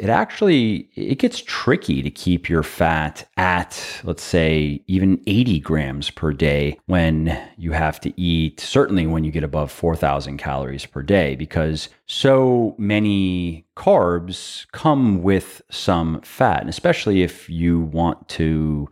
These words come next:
follow some recipes and you don't just want to eat, like, piles of steamed rice every day or entire loaves of bread with no <laughs> butter, for example. And so stuff like pasta, bread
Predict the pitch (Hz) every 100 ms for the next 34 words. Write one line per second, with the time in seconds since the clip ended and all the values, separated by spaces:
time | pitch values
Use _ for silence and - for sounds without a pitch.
0 | _ _ _ _ - 85 85 - 90 76
1 | 76 - 78 - 76 73 73 73 - 67
2 | 76 90 - 92 104 - 104 90 73 82
3 | 85 80 71 - - - - 95 87 78
4 | 78 80 - - - 87 78 67 76 80
5 | 82 - - 69 60 58 67 50 65 -
6 | 95 87 82 73 73 _ 92 95 - 107
7 | 95 82 92 98 101 82 85 78 73 73
8 | 85 98 85 76 80 - _ 101 - 104
9 | - - - 101 82 82 - 85 78 80
10 | 78 73 62 - - - 90 85 82 -
11 | - - 240 117 82 82 139 170 _ -
12 | - 127 113 - - - 95 147 110 87
13 | 113 139 _ - - 80 80 - - 92
14 | 143 151 - 87 87 78 82 139